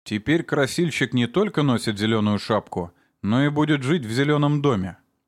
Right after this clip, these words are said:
Шестнадцатая мина изначально была нацелена на зал заседаний мясокомбината,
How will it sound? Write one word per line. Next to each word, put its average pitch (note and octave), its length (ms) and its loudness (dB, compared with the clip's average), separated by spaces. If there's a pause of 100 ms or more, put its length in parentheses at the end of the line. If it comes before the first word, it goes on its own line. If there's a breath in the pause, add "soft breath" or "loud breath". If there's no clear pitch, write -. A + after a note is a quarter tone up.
(1200)
Шестнадцатая D#3 840 -2
мина D#3+ 280 2
изначально D3 560 0
была D3 240 2
нацелена D3 560 0
на C#3+ 140 2
зал C#3+ 200 2
заседаний C#3+ 540 0
мясокомбината, C#3 1040 0